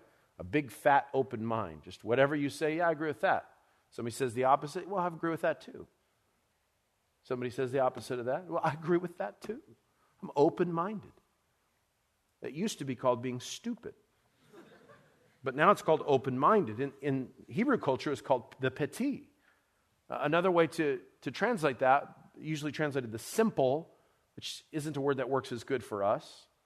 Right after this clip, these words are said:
is the non-committed. And so if the non-committed is approaching chapter three, the non-committed, or even those who have just begun to, to dip their toes into the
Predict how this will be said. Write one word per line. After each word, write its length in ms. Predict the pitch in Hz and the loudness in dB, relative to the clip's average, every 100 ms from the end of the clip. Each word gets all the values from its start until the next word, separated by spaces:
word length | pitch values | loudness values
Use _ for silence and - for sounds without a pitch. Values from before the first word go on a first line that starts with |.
| _ _ _ _ - | _ _ _ _ -6
is 240 | 143 - | -4 -2
the 100 | 156 | -2
non-committed. 1120 | 147 131 139 143 147 143 143 139 208 143 - - _ _ _ _ _ _ _ _ _ _ | 0 0 4 4 2 -4 -4 2 2 2 -4 -14 _ _ _ _ _ _ _ _ _ _
And 260 | - 165 170 | -4 0 0
so 180 | - 202 | 4 4
if 100 | - | 6
the 80 | 175 | 4
non-committed 760 | 208 247 254 185 190 240 220 | 10 10 10 2 6 6 4
is 120 | 139 | 0
approaching 460 | 139 - 220 - 139 | -2 4 4 4 -2
chapter 360 | - 185 - | 4 4 4
three, 560 | 127 - 269 190 120 127 _ _ _ _ _ - | -8 -2 0 0 -2 -8 _ _ _ _ _ -2
the 80 | 170 | 2
non-committed, 1000 | 170 165 - 135 147 262 170 131 175 180 _ _ _ _ | 4 2 0 0 8 8 8 4 0 -8 _ _ _ _
or 140 | - 156 | 0 2
even 320 | 196 202 185 | 2 2 4
those 240 | 175 180 | 4 2
who 80 | 180 | 4
have 140 | 165 135 | 2 2
just 300 | 214 202 156 | -2 -2 -2
begun 400 | 147 175 220 151 | 4 6 6 4
to, 260 | 147 131 120 - _ _ _ _ | 2 0 -2 -20 _ _ _ _
to 100 | - | -8
dip 280 | 151 190 214 | 0 4 4
their 160 | 165 135 | 4 0
toes 680 | - - 214 185 131 120 110 | 2 4 6 8 4 0 -4
into 260 | 123 - | -6 -4
the 260 | 135 135 | 2 2